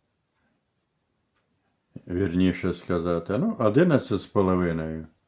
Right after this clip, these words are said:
Я не токар, мені й цього досить, але хотілося б якось побалуватися і електронним,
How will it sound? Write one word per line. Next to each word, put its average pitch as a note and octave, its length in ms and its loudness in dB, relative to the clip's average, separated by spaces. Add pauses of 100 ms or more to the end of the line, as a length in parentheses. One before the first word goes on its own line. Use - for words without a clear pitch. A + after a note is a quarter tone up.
(580)
Я G#2+ 160 2
не G#2 120 2
токар, G3+ 540 2 (1080)
мені F#2+ 300 4
й E2+ 80 -4
цього F3 300 4
досить, C#3+ 680 2 (340)
але G2+ 200 2
хотілося B2+ 520 -4
б D#2+ 160 -8 (2250)
якось F#2 360 -2
побалуватися G2+ 720 4
і F#2+ 300 -2 (2250)
електронним, F#2+ 880 4